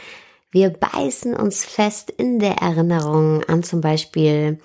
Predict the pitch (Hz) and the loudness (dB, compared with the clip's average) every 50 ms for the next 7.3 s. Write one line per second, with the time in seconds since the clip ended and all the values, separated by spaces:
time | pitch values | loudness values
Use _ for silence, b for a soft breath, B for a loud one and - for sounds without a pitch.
0 | B B B B B B B B B - 160 160 160 160 - 175 165 - - - | B B B B B B B B B 0 2 2 2 2 0 -2 -4 -4 -4 -6
1 | 160 147 156 156 - - 160 151 147 - - - - - 151 147 147 147 147 143 | -2 -2 -2 -4 -2 -2 -2 -2 -2 -4 -6 -8 -4 -4 -2 0 0 0 0 -2
2 | 143 139 143 147 151 156 156 156 160 156 156 - 170 160 160 156 151 151 - - | -2 0 0 0 2 2 2 2 2 0 0 0 2 2 4 4 2 0 -4 -6
3 | - 156 151 147 - - 160 160 - 180 160 185 202 214 214 208 196 190 - - | -4 -4 -4 -2 0 0 0 2 2 2 4 4 4 6 4 4 2 2 0 0
4 | 170 156 143 143 156 165 175 190 185 - - 175 165 - - 170 165 160 - 151 | 0 0 0 2 2 2 2 2 0 -2 -4 -4 -4 -2 0 -2 -2 -2 -4 -6
5 | 147 147 147 143 143 135 135 151 147 - - - 143 - - - - - 147 139 | -6 -6 -6 -6 -6 -6 -6 -6 -8 -10 -8 -8 -8 -8 -8 -8 -8 -8 -6 -4
6 | 135 - 156 156 165 160 160 _ - - - - - - - - - - 190 185 | -4 -4 -2 -2 -4 -4 -4 _ -8 -6 -6 -6 -6 -8 -14 -18 -10 -4 -2 -2
7 | 180 180 180 180 175 | 0 0 0 0 -2